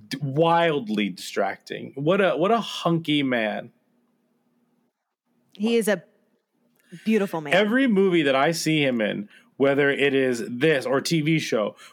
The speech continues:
Speaker 1: whether it's this, whether it is, um, um, um, Watchmen, uh, Candyman, or even, what, uh, what was the other one he was in? Uh, oh, isn't he the bad guy in Aquaman as well? Like,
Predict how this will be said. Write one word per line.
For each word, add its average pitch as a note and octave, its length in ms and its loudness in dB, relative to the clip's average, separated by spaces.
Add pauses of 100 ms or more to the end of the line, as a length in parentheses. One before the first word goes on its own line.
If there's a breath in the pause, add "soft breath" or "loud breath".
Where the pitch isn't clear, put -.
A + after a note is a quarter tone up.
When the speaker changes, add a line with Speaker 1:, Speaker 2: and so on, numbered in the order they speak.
Speaker 1:
whether C#3 260 2
it's C3 180 -4
this, C3 600 -2 (260 soft breath)
whether C#3+ 380 2
it C3+ 260 2
is, C#3 560 0 (240 soft breath)
um, C3 260 0 (120)
um, B2+ 400 0 (160)
um, A#2 480 0 (560)
Watchmen, C#3+ 880 0 (320 soft breath)
uh, A#2+ 420 2 (220)
Candyman, D3+ 1080 0
or D3+ 240 2
even, F3 540 0
what, D3+ 140 0
uh, D3 180 2
what - 20 0
was E3 160 0
the D3 80 0
other B2 140 0
one A#2+ 100 0
he A#2 80 -2
was A2 160 -2
in? A2 220 0
Uh, A2+ 300 0 (260 loud breath)
oh, D3+ 180 4
isn't F3+ 220 -2
he B3 80 2
the G#3 100 2
bad D3 380 0
guy D#3 220 2
in C3+ 180 -2
Aquaman C3 760 0
as A2 140 -4
well? G#2+ 400 0
Like, A2 280 -2